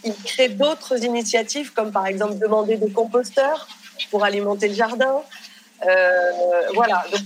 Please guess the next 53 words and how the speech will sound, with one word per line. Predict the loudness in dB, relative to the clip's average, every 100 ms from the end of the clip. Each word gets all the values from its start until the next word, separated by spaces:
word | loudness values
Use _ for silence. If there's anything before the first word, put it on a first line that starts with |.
| 0
ça, | 0
ça | 2 0
développe | 0 0 0 -2
plein, | -2 -2
plein | 0 0 2
de, | 0 0 -2
d'idées, | -4 -4 -2 2
euh, | 4 4 2
vertes, | 0 0 -4 -4 -4 -4
j'ai | -2
envie | -2 -4
de | 4
dire, | 4
euh, | 6 6 6 4 0 -6 -6 -4 -4 0 0
au | 0
sein | 0 0
des | 0
villes. | 0 -2 -4 -8 -18 -18 -18 -20 _ _ -20 _ _ _ -20 -20 -20 -8 0
Et | 0
si | 2 2
les | 2
villes | 0 -2 -2
v-, | -4 -2 -2
jouent | 0 0
le | 0
jeu | 0 2 2 2
encore | 0 2 0 -2
plus | -4 0
loin, | 2 2 0 -8 -20 -20 _ 0
euh, | 4 4 4
il | 2
y |
a | 0
toute | 0 -6 -2
la | 0
préemption | 0 0 -2 0 -2
de | 0
terre, | 0 0 2
euh, | 2 2
dans | 0
les | 0
ceintures | 0 0 0 -2
vertes, | 0 -2 -2
comme | -4 -2
on |
le | -4
disait, | -4 0
je | 0 0
crois, | -2
Hélène, | 0 -2 -2
au, | -2 -2
au | -4 -4
début, | -4 -4 -8 -10